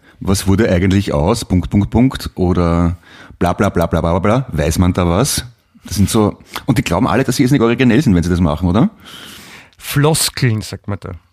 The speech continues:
Speaker 1: Ja, fürchterlich. Das, was ich, was ich klischeehaft mache, ich, ich, ich beende Sätze auf, im Internet gerne mit, mit drei Punkten. Das ist auch eine blöde Angewohnheit eigentlich.
Speaker 2: Ja, aber ich meine, was, was stört dich jetzt dran? Was be-,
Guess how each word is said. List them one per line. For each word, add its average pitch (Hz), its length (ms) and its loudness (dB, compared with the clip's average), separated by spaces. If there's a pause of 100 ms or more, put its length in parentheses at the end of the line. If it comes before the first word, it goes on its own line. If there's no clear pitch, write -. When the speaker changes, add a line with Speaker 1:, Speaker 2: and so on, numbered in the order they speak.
(1160)
Speaker 1:
Ja, 87 140 -16 (800)
fürchterlich. 80 720 -2 (1000)
Das, - 100 -4 (140)
was 131 120 2
ich, 151 80 2
was 135 120 2
ich 151 200 2
klischeehaft 135 460 0
mache, 113 200 0
ich, 120 120 0
ich, 123 160 -2
ich 135 160 -2
beende 113 260 2
Sätze 113 320 2
auf, 104 120 -2
im 131 80 4
Internet 113 340 2
gerne 104 180 4
mit, - 400 0
mit 107 220 -2
drei 95 120 2
Punkten. 104 420 0
Das 85 80 0
ist 85 60 -2
auch 87 120 0
eine 101 60 -2
blöde 80 240 0
Angewohnheit 80 420 2
eigentlich. 78 420 0 (1040)
Speaker 2:
Ja, 127 140 -2 (340)
aber 127 220 2 (220)
ich 147 120 -2
meine, 131 180 2
was, 127 240 -2
was 123 120 2
stört 120 300 -2
dich - 60 -10
jetzt - 240 -4
dran? 113 160 2
Was 117 140 0
be-, - 160 -12